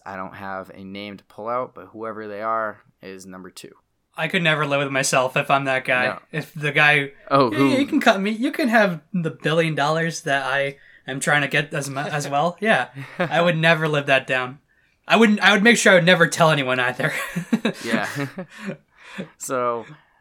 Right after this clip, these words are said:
Speaker 1: all right. So at, at number one, I have Fran Salak,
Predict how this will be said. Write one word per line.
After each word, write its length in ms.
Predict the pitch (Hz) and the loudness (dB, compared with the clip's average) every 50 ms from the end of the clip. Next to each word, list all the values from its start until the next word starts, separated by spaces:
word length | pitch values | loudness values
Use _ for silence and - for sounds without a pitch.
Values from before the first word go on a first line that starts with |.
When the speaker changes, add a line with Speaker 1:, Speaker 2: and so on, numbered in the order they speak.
| _ _ _ - | _ _ _ -10
Speaker 1:
all 100 | 113 117 | -6 -6
right. 240 | 104 98 95 95 - | -4 -6 -6 -8 -8
So 160 | - 131 120 | -4 -2 0
at, 200 | 117 117 110 98 101 - | 0 -2 -2 -4 -6 -4
at 160 | 123 127 123 | -4 -4 -4
number 340 | 120 120 127 135 143 160 165 | -4 -4 -4 -4 -2 -4 -4
one, 460 | 147 127 127 123 123 127 139 139 _ _ _ _ _ _ _ _ _ _ _ _ _ _ _ _ _ _ _ _ _ _ _ _ - _ | -4 -4 -4 -4 -4 -4 -8 -12 _ _ _ _ _ _ _ _ _ _ _ _ _ _ _ _ _ _ _ _ _ _ _ _ -20 _
I 160 | 104 123 127 | -4 -2 -2
have 480 | 123 123 117 113 110 104 107 104 95 - - _ _ _ _ _ _ _ _ | 0 0 0 0 0 -2 -2 -4 -8 -14 -20 _ _ _ _ _ _ _ _
Fran 580 | _ - - - 123 120 117 131 151 170 185 185 | _ -20 -12 -8 -6 -6 -4 -4 -6 -8 -6 -6
Salak, 600 | - - - 131 120 117 117 160 208 - _ _ | -4 -2 -2 -2 -4 -4 -4 -6 -8 -10 _ _